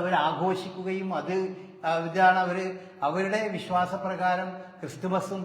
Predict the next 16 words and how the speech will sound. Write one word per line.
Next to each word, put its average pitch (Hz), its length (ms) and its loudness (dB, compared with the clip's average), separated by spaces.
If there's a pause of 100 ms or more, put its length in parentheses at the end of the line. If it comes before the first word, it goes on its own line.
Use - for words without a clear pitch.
ഒക്കെ - 320 -8
അവർ 220 120 -2 (160)
ആഘോഷിക്കുന്നു. 185 640 -4
അത് 180 160 -2
അവരുടെ 190 360 -2
മതവും 180 420 -4
അവരുടെ 175 240 -4 (100)
മതത്തിൻ്റെ 165 540 -6 (480)
ഭാഗവും 170 380 2
ഒക്കെ 190 220 -6
തന്നെയാണ്. 165 340 -6 (300)
പക്ഷെ - 280 -8
നമ്മളും 170 420 -2 (460)
പലപ്പോഴും 180 600 -2 (520)
ഈ, - 20 -2 (640)
ഏ, - 20 -4